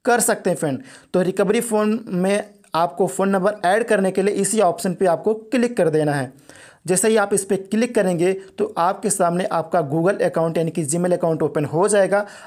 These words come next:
आपको उसमें आपके ईमेल आईडी का वहाँ पे पासवर्ड मांगेगा। So, वो पासवर्ड just आपको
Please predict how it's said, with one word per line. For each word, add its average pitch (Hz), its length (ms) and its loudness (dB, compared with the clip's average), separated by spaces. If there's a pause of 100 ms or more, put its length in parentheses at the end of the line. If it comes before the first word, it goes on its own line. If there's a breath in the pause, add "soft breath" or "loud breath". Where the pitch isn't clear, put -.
(140 loud breath)
आपको 208 420 0 (280)
उसमें 175 440 -2 (320 loud breath)
आपके 202 460 -2 (140)
ईमेल 233 280 2
आईडी 175 280 2
का 175 180 2
वहाँ 160 240 0 (100)
पे 202 80 2 (200)
पासवर्ड 185 420 2
मांगेगा। 143 460 0 (280 loud breath)
So, 185 120 0
वो 202 160 2
पासवर्ड 190 720 0 (260 loud breath)
just 208 340 0
आपको 165 400 -2